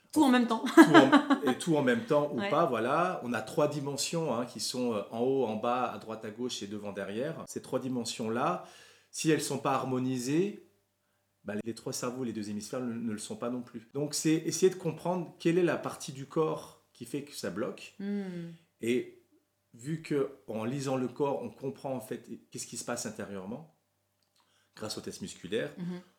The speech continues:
Speaker 2: on puisse comprendre où c'est que, quand on se retrouve dans telle situation, qu'est-ce qui bloque. Pour un enfant qui a un problème d'apprentissage,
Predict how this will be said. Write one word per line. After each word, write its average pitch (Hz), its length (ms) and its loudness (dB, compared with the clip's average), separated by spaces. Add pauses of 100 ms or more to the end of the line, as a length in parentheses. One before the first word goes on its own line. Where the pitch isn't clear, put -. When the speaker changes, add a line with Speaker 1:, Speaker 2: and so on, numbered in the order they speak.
Speaker 2:
on - 80 -6
puisse - 260 -4
comprendre 160 920 -2
où 170 100 -4
c'est 175 260 6
que, 175 580 0
quand 160 100 0
on 147 140 0
se - 100 -6
retrouve 139 220 -2
dans 123 100 -2
telle 120 140 -8
situation, 135 400 -4
qu'est-ce 156 240 -6
qui 143 100 -10
bloque. 117 400 -8
Pour 135 160 0
un 135 120 0
enfant 135 280 -4
qui 127 120 -6
a 110 40 -2
un - 20 -8
problème 120 220 -4
d'apprentissage, 113 760 -4